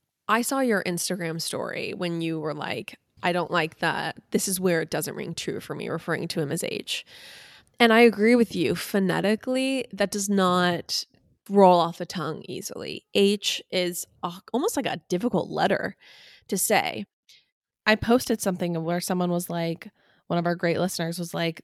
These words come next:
Speaker 2: "There, there are, you know, standalone letters that you can use as nicknames that work, and then there are ones that don't." And, and that, and H does not work.
Speaker 1: Here's what I, and I agreed with you when I saw that. I was totally convinced.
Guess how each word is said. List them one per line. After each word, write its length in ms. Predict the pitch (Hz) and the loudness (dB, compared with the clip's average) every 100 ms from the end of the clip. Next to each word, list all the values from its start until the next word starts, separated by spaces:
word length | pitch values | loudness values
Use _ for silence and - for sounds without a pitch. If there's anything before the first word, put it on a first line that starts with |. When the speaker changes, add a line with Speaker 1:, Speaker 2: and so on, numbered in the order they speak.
| - | 2
Speaker 2:
"There, 300 | 185 180 175 | 6 6 6
there 220 | 180 180 | 2 2
are, 220 | 170 170 - _ _ - _ - | 2 0 -2 _ _ -20 _ 2
you 100 | 180 | 2
know, 60 | |
standalone 640 | 170 - 202 214 220 220 190 | 4 4 6 6 6 4 4
letters 300 | 165 190 240 | 4 4 2
that 80 | 185 | 0
you 100 | 175 | -2
can 140 | 180 | 0
use 160 | 170 170 | 0 0
as 140 | 160 | -2
nicknames 540 | 170 - 254 294 269 - | -4 0 2 2 -2 -2
that 220 | 175 165 | 0 0
work, 220 | 120 269 - | 0 -2 0
and 120 | 190 | 2
then 80 | 185 | 4
there 120 | 180 | 4
are 40 | |
ones 200 | 170 170 170 | 2 0 -2
that 120 | 165 | -4
don't." 320 | - - - _ _ _ | -6 -8 -16 _ _ _
And, 180 | - 180 | -4 -2
and 180 | 180 175 | 0 2
that, 120 | 175 - | 2 2
and 100 | 185 | 2
H 320 | 180 190 - | 2 0 -2
does 140 | - 170 | -4 -2
not 200 | 143 - | -4 -4
work. 340 | - - _ _ _ _ _ _ | -8 -12 _ _ _ _ _ _
Speaker 1:
Here's 400 | 208 - 247 247 | -6 4 6 6
what 260 | 226 220 - 185 | 6 4 4 2
I, 260 | 180 175 | 4 4
and 120 | 196 190 | 2 4
I 80 | |
agreed 400 | 202 196 170 165 | 6 4 2 2
with 160 | 175 - | 2 2
you 320 | 190 202 240 - | 2 4 2 -2
when 240 | 190 175 | -2 0
I 60 | 175 | 0
saw 280 | - - 165 | 0 0 0
that. 220 | 160 - | 0 0
I 20 | |
was 160 | 175 - | -2 -4
totally 360 | - 180 180 | -2 0 2
convinced. 600 | 190 185 - - 190 - | 0 -2 -4 -8 -8 -10